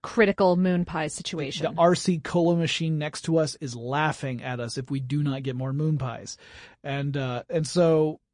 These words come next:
Speaker 2: then you would have someone come out and bring moon pies and, and, uh, replenish the machine. Now, in the old days, the way this worked was that you would just have a technician, uh,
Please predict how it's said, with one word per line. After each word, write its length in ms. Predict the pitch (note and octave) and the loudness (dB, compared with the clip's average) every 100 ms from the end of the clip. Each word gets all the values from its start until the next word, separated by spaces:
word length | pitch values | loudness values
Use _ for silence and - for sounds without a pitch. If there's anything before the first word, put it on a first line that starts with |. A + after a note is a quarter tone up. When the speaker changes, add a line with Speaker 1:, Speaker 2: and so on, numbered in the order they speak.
| _ D#3+ | _ -12
Speaker 2:
then 400 | D3 F3+ G3+ G3 | -2 2 4 4
you 120 | E3 | 4
would 200 | D#3+ C#3+ | 4 2
have 300 | C#3 C3+ C3+ | -2 -2 -4
someone 340 | - C#3 C#3+ | -6 -6 -4
come 180 | C3+ C3 | -4 -6
out 220 | A2 A2+ A#2+ | -6 -10 -10
and 260 | B2 A2+ | -10 -8
bring 380 | G#2 G#2+ G#2+ A2+ | -8 -10 -10 -6
moon 200 | B2 A#2 | -6 -6
pies 380 | A2+ A2+ A2+ A2+ | -8 -10 -10 -10
and, 280 | A2 A2+ A2 _ - | -12 -12 -14 _ -14
and, 260 | A2+ A2+ - C3+ - - | -12 -12 -16 -20 -20 -14
uh, 220 | C3+ A#2+ C3+ | -12 -12 -6
replenish 840 | D#3 D#3 - G3+ F3 C3 - - | -4 -4 -4 -2 -2 -2 -6 -6
the 80 | C3+ | -6
machine. 400 | B2+ B2 G3 B2 - - - | -6 -4 -4 -6 -10 -20 0
Now, 160 | F#3 F#3 | 4 4
in 60 | |
the 80 | F#3 | 4
old 220 | A#3+ D#4 | 2 2
days, 240 | G3 D#3 C#3 | 4 4 4
the 60 | |
way 160 | D#3+ D#3 | 2 2
this 240 | D3 - | 0 -2
worked 260 | D#3 C#3+ - | -2 -2 -2
was 180 | D3+ C3 | -2 -2
that 180 | C3+ | -4
you 160 | D3+ D3 | -2 0
would 120 | C#3+ | 0
just 220 | C3+ C3+ | -2 -6
have 360 | C#3 C3 C3 A#2+ | -4 -2 -4 -6
a 160 | C3 B2 | -10 -10
technician, 920 | - - D3 D#3+ C#3 A#2 C3+ D3 B2+ | -12 -8 -4 -4 -4 -4 -4 -6 -8
uh, 420 | A2+ A2 A2 | -12 -12 -14